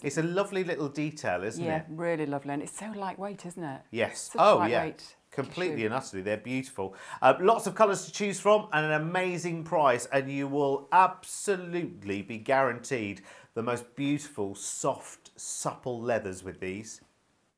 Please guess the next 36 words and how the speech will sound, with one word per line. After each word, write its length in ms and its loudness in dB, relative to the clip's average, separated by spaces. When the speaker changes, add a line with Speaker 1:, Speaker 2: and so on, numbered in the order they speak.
Speaker 1:
I 200 10
absolutely 1400 2
adore 540 2
these. 280 -4
You 80 -2
know 200 2
when 420 0
you 180 -2
feel 480 2
like, 360 2
I 80 4
mean, 220 -2
Loretta's, 760 2
if 220 -4
you 100 -4
know 280 4
Loretta, 540 2
you 160 -4
know 160 0
all 280 0
of 60 -4
the 80 -6
styles 500 4
are 100 0
absolutely 460 0
fantastic, 640 -2
but 80 -10
this 220 -2
feels 280 -2
like 160 0
a 40 -10
brand 480 0
new 180 -8
style 460 0
to 140 -10
me. 280 -2